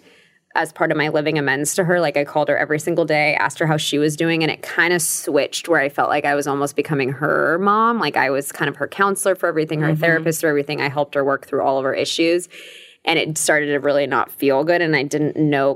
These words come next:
Speaker 1: quite how to address that and change that. So Al-Anon for me, I think,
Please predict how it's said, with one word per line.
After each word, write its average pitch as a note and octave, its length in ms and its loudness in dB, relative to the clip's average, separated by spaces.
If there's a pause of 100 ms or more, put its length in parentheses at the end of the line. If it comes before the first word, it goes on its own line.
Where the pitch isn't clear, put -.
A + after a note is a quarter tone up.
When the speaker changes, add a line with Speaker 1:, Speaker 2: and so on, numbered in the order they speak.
Speaker 1:
quite - 340 -2
how C#3 420 -2
to - 380 -4 (120)
address C#3+ 560 0
that D3 300 2
and C#3+ 200 -4
change - 420 -2
that. G3 380 2
So D3+ 420 2 (760)
Al-Anon G3 460 2
for G3+ 180 0
me, D#3+ 280 2
I D#3 120 0
think, D#3+ 360 -2